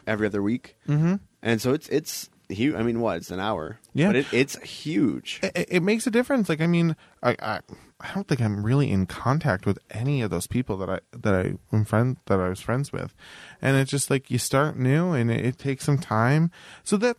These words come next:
Speaker 2: my whole thing too is, like, when people listen to this, I hope that, 'cause, like, a lot of people are a lot of fun on this podcast, and I, I hope I'm a lot of fun.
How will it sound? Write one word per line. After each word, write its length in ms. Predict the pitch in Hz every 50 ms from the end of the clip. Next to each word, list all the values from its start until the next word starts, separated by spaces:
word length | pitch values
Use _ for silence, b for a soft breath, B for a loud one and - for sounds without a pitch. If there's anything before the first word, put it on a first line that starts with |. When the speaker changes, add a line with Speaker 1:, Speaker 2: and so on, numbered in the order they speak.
| - - -
Speaker 2:
my 200 | 147 170 180 196
whole 120 | 220 254 254
thing 220 | - 185 156 139
too 180 | - - 120 101
is, 140 | 92 101
like, 180 | 110 110 110 -
when 140 | 117 117 120
people 320 | - 135 135 - 135 117
listen 260 | 107 101 - - 104 101
to 100 | - 110
this, 180 | 107 98 98
I 100 | - 104
hope 320 | 107 98 117 120 117 - -
that, 320 | - 110 104 101 101 - _ B B B B B
'cause, 160 | B 170 156
like, 180 | 156 139 - - _ _ _ -
a 60 | 135
lot 240 | 131 135 123 117 107
of 60 | 110
people 240 | - 120 107 - 104
are 60 | 104
a 40 | 101
lot 180 | 101 95 85 85
of 60 | 87 -
fun 160 | - 92 92
on 60 | 85 -
this 100 | - -
podcast, 600 | - 85 78 - - - 87 92 98 - - - -
and 140 | 113 104 - - _ -
I, 120 | - 120 113 - - - -
I 180 | - 101 98 95
hope 180 | 95 95 -
I'm 120 | 92 90 92
a 60 | 90
lot 140 | 87 87 90
of 60 | 90 -
fun. 300 | - 98 - 87 87